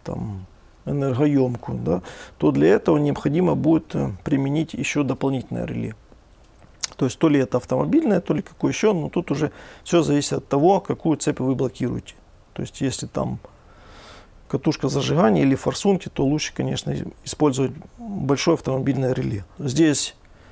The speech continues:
скажем, есть две группы контактов, то есть вы их можете запараллелить и использовать эти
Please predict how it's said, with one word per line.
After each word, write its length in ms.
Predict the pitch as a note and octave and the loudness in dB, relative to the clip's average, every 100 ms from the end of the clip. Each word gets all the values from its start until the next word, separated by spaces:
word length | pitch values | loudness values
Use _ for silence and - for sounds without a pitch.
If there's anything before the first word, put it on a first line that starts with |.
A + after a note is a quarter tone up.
| - - | -20 -14
скажем, 400 | - D3 D3 C#3+ | 2 4 4 4
есть 280 | D3 C3 | 4 4
две 220 | C#3 F3 D#3+ | 4 4 6
группы 300 | D3 - C#3 | 4 2 -2
контактов, 560 | C#3 B2+ C#3 - A#2+ | -2 2 0 0 -8
то 120 | - | -6
есть 160 | A2 - | -8 0
вы 160 | C#3 C3+ | 2 2
их 160 | - | 2
можете 340 | C#3 C3 - C3 | 0 0 -2 0
запараллелить 920 | C3+ C3 C3 C3 C#3+ D3 B2 - - - _ - - | 2 2 2 2 4 4 2 -4 -20 -20 _ -20 -4
и 320 | C#3 C3 C3 | -2 0 0
использовать 580 | A#2 - C#3+ C3+ C3 - | -2 2 2 2 0 -2
эти 280 | C3 C3+ | -2 -2